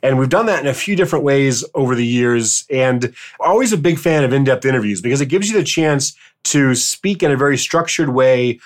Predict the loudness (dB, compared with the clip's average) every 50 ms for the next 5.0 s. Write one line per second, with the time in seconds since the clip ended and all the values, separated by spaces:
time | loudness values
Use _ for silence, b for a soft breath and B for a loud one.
0 | B B B B 0 0 2 2 2 0 0 0 0 0 2 2 2 2 2 0
1 | 0 0 0 0 0 0 -2 -2 -4 -2 0 0 2 2 0 0 -2 -2 -2 0
2 | 2 2 2 0 0 -2 -2 -2 0 0 2 2 2 0 0 0 -2 -2 -2 -2
3 | -6 -2 0 0 0 0 0 -2 -4 -4 -4 -4 -6 -6 _ -20 B B B B
4 | B B -2 -2 0 0 -2 -2 0 2 2 2 4 4 4 2 2 0 -2